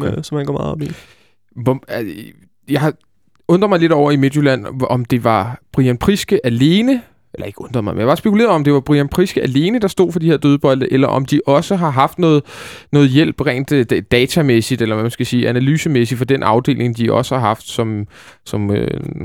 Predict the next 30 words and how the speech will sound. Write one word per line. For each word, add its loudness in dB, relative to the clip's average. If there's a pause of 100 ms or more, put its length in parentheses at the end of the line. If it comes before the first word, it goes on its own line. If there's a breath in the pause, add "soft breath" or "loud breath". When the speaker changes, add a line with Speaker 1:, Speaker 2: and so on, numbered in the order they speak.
(120)
Speaker 1:
nok 0
har 2
et 2
eller 0
andet 0
at -2
gøre 2
med 0
hele -2
det 0
her -2
statsbomb -2
og -2
smart -2
odds, -2
og -8
hvad -2
de -2
ellers -4
har, -4
har, 0
Speaker 2:
Mm. -4
Speaker 1:
har -4
kørt -6
med -4
i -2
Midtjylland. -4
Har 0
du 0
nogen 0